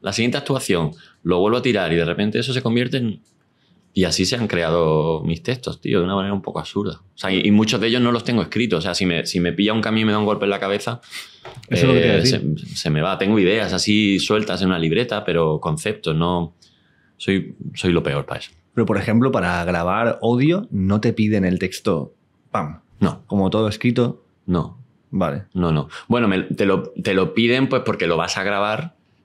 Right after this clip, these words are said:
Speaker 1: y necesitan saber en qué momento vas a decir tal cosa, pero más a nivel técnico, por tiros de cámara, por...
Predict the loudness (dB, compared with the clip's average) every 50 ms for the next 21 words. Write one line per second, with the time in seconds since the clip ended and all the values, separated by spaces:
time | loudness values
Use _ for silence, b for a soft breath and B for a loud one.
0 | _ _ _ 0 2 2 4 4 4 2 2 2 2 2 2 2 0 0 0 0
1 | 0 0 0 0 -2 -2 0 0 0 2 2 2 2 2 2 2 0 0 0 0
2 | 0 -2 -2 -4 -8 -14 -18 _ _ _ _ _ _ _ _ _ _ _ _ _
3 | _ -20 -20 _ _ _ -8 -6 -6 -6 -6 -6 -6 -6 -4 -2 0 2 2 4
4 | 4 4 4 2 2 0 -2 -2 -4 -2 -2 -2 -2 -2 -2 -2 -2 -2 -2 -2
5 | -2 -2 -2 -2 -2 -2 0 0 0 -2 -2 -4 -4 -2 0 0 2 0 0 0
6 | -2 -2 -4 0 2 2 2 2 0 -6 -10 -12 -10 _ -4 -4 -2 -2 -2 -2
7 | -2 -2 -4 -6 -6 -4 -4 -2 -2 0 0 -2 -4 -4 -2 0 0 2 2 2
8 | 2 0 b